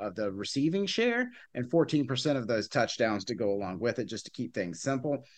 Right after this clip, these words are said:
And now he's up into R B fourteen just by changing those handful of things at a, what's really a significant, uh, workload reduction from last year,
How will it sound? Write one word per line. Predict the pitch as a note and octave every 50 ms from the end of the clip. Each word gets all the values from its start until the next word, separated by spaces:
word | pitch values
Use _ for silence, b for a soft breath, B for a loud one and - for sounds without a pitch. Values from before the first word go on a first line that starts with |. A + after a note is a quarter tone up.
| b b b b b b _
And | G2 B2 C#3
now | D3 D3+ D#3+ D#3+ E3
he's | D#3+ E3+ D#3+ D#3 D#3
up | - D#3 D#3 -
into | D#3+ D3+ D3+ D3 D3 C#3+ C#3 C#3 C3
R | G#2 C#3 C#3+ D3
B | C#3 C#3+ C3+
fourteen | B2+ - D3+ C#3 G#2 - - D#3+ D3 B2 G#2+
just | F#2+ A#2+ C3+ C3 -
by | A#2+ A#2
changing | A#2+ - D#3+ D3+ D3 C#3+ A2 C#3 B2+
those | A#2+ A#2+ A#2 A2+ G#2+ - b b b b b _
handful | D#3+ D#3+ F3 F3+ E3 - D3+ C3+ B2
of | A#2+
things | - C3+ A#2+ A#2+ B2 A#2+ A#2+ - - -
at | C#3 C#3
a, | C3+ C3 B2+ B2 A2 -
what's | C3+ - D#3+ D3+ E3+ E3+ D#3+ D#3 - -
really | D#3+ F3 F#3 F3 D#3+ C#3+
a | B2+
significant, | B2+ - C#3 C3 C#3 D3+ D#3+ D#3+ E3 - D3+ C#3 B2+ - B B B B B B B -
uh, | - B2 A#2+ A#2 A#2
workload | A#2 A#2+ C#3 D3+ D3+ C#3+ - D3+ C#3+ C#3 C3+
reduction | C3 C3 A#2+ C#3+ C#3 C#3 - - C3
from | A#2+ - A2+ A2+
last | A#2 B2 C#3 F3+ F#3 E3+ -
year, | - C#3 C3 B2 A2+ A#2 B2